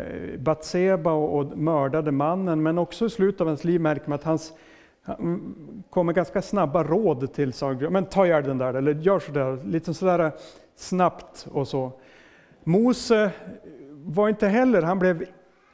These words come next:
irriterad när folket tjatade på honom, så han slog på klippan fast Gud hade sagt att du ska tala. Och många andra personer i Bibeln möter vi som, som faller på olika sätt.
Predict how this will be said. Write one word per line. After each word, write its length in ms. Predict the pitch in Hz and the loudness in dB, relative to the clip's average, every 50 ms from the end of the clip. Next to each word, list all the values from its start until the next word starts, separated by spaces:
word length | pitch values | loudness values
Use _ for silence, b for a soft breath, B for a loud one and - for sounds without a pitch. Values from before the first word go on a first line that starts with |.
| _ - _ - | _ -18 _ 0
irriterad 640 | 196 196 233 - - 196 226 220 208 185 170 156 | 2 2 2 2 2 4 4 4 4 4 2 0
när 80 | 165 147 | -2 0
folket 380 | - 175 175 170 175 - - | 0 0 0 0 -2 -6 -6
tjatade 360 | - - 165 147 139 - - | -2 0 0 0 0 -2 -4
på 100 | 143 - | -2 -2
honom, 140 | 147 139 143 | -2 -2 -2
så 100 | 139 - | -2 0
han 100 | 165 160 | -2 -2
slog 420 | 151 - - 185 196 208 190 151 - | -2 -4 0 0 2 2 2 -2 -4
på 60 | 147 | -6
klippan 400 | - - 156 143 - - 151 131 | -2 -2 -2 -2 -2 -4 -4 -2
fast 240 | - 147 135 - - | -2 -2 -2 -2 -2
Gud 200 | 135 135 139 135 | -2 0 0 0
hade 100 | 139 131 | -2 -4
sagt 220 | - 139 131 127 | -4 -6 -6 -6
att 60 | - | -8
du 100 | - 127 | -10 -10
ska 160 | - - 139 | -8 -10 -12
tala. 380 | 127 - 135 127 127 135 135 131 - B B B B B | -10 -6 -6 -6 -4 -6 -8 -10 -12 B B B B B
Och 220 | B B B 175 | B B B 4
många 260 | 220 254 233 220 214 | 4 4 4 4 4
andra 340 | 208 196 185 175 170 165 156 B B B B B B B B B B B _ _ _ _ _ _ _ - - - - - - | 2 4 4 4 4 4 2 B B B B B B B B B B B _ _ _ _ _ _ _ -20 -20 -16 -16 -6 -2
personer 380 | - 180 - 175 170 175 175 170 | -2 0 2 2 2 4 4 2
i 40 | |
Bibeln 340 | 151 139 156 151 147 160 160 | 4 4 2 2 4 2 2
möter 300 | 156 151 156 156 - - | 2 2 0 0 0 0
vi 80 | 151 143 | 0 0
som, 260 | 143 - 180 180 185 | 0 0 -2 -2 -2
som 200 | - - 254 - | 0 0 0 0
faller 520 | - - 180 180 233 208 147 127 123 123 | 2 2 4 4 6 4 4 2 0 -2
på 200 | 127 131 - - | -4 -4 -4 -2
olika 240 | 131 127 127 - 131 | -2 -2 -2 -4 -6
sätt. 380 | 113 - - 139 - - - | -8 -8 -10 -10 -10 -14 -20